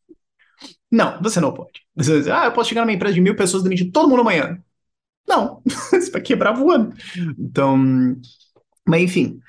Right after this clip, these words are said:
eu acho que a es-, eu acho que a direita caiu porque o Bolsonaro é ruim, simplesmente. Isso é uma coisa que todo mundo ao redor dele conseguia perceber relativamente rápido. Ele era um, como, como uma, como uma pessoa com habilidades de gestão, resolução de conflitos, pensamento estratégico e tudo mais, ele é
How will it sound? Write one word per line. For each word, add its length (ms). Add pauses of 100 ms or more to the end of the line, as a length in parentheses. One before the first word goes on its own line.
(320)
eu 140
acho 160
que 80
a 60
es-, 200
eu 140
acho 120
que 80
a 40
direita 380
caiu 380
porque 240
o 40
Bolsonaro 420
é 40
ruim, 220 (160)
simplesmente. 600 (500)
Isso 160
é 20
uma 120
coisa 340
que 420
todo 240
mundo 160
ao 80
redor 300
dele 180
conseguia 340
perceber 320
relativamente 460
rápido. 240
Ele 80
era 80
um, 100
como, 300
como 180
uma, 400 (680)
como 200
uma 180
pessoa 380
com 100
habilidades 400
de 100
gestão, 380
resolução 420
de 100
conflitos, 960
pensamento 360
estratégico 400
e 20
tudo 140
mais, 180
ele 120
é 140